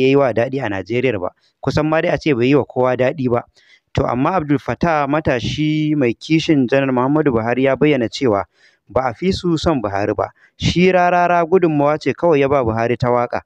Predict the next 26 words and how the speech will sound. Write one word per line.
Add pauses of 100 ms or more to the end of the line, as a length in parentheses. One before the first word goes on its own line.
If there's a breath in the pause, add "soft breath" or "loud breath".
(300)
amma
fa
su,
su
ne
suka
yi (280)
yaƙin
neman
zaƙe-,
zaɓen
Buhari, (280)
inda
yake
bayyana
irin
wahalhalun
da
ya
sha
a
yayin
yaƙin
neman
zaɓen
Buhari,